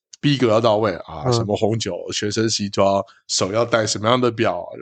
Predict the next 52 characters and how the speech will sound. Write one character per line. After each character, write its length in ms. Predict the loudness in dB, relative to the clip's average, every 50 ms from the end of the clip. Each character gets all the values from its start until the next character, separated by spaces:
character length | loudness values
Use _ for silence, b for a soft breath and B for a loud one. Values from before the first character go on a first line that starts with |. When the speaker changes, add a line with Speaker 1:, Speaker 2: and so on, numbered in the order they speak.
| -10 -6
Speaker 1:
其 120 | -2 2
实 100 | 2 2
我 140 | 2 2 0
觉 100 | 2 2
得 100 | 2 2
在 140 | 4 2 0
金 140 | 0 -2 -4
融 120 | -4 -4
圈 160 | 0 0 0
子 100 | 0 0 -2
大 160 | -2 -2 -2
概 100 | -2 -6
都 80 | -10
是 80 | -14 -14
这 140 | -14 -14 -14
个 100 | -14 -12
概 140 | -12 -12 -12 -12 -16
念。 40 | -20 -20 _ B B B
Speaker 2:
对。 200 | -4 -4 -4 -8 -2
Speaker 1:
他 100 | -2 -2
不 140 | 0 2 2
会 140 | 2 2
看 220 | 2 2 0 0 0
你 60 | -2
开 220 | -8 -10 -10 -10 -10
什 140 | -10 -14 -18
么 60 | -20 -20
车， 120 | -20 -20 -20 -20 -20 _ _
他 140 | -4 0 0
也 80 | 0 0
不 120 | -2 -2
会 140 | -2 -2 -2
看 240 | -2 -4 -4 -4 -4
你 160 | -8 -10 -10
的， 220 | -10 -10 -10 -10
就 0 |
是， 160 | -12 -12 -12
就 160 | -12 -12 -12 -10
是 240 | -10 -10 -12 -14 b b b b b b _
背 160 | 0 0 0
景， 100 | -2 -8
是 180 | -8 -4 -2 -2
不 60 | -2
是 80 | 0
真 180 | 2 2 2 2
的 80 | 2 -2
你 140 | -4 -4
有 120 | -4 -4 -4
这 120 | -4 -4 -4
个 80 | -4
证 220 | -2 -2 -4 -4 -4
照。 180 | -6 -8 -8